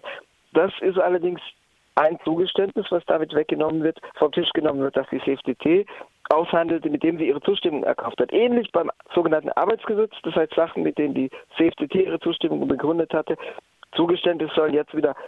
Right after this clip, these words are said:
vom Tisch genommen werden. Das heißt, die C F D T, die eigentlich traditionell die Stütze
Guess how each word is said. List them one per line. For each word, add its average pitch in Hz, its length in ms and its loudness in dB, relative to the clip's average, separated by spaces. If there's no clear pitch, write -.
vom 131 160 0
Tisch 147 220 0
genommen 117 340 0
werden. 107 160 0
Das 117 140 -4
heißt, 160 200 0
die 160 140 -2
C 214 160 4
F 180 140 0
D 170 140 0
T, 165 220 0
die 143 160 0
eigentlich 143 360 0
traditionell 147 580 0
die 139 100 -6
Stütze 196 460 0